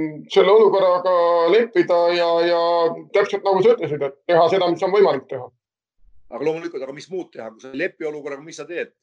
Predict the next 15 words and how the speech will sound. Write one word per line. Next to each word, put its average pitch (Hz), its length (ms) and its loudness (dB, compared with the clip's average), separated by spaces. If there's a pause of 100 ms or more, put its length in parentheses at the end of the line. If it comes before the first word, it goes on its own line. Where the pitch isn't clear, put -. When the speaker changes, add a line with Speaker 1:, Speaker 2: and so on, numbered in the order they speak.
(140)
Speaker 2:
Ajad 131 260 -8
meeskonna 143 400 -6
kokku, 160 300 -6
lähed 131 160 -8
saali 147 260 -8
trenni 151 280 -6
tegema 104 280 -12
või 104 140 -18
no - 20 -8
ei 135 80 -8
luba, 117 220 -2 (180)
eks - 160 -20
ole, 107 140 -12
jälle, 104 180 -10
noh, 117 140 -20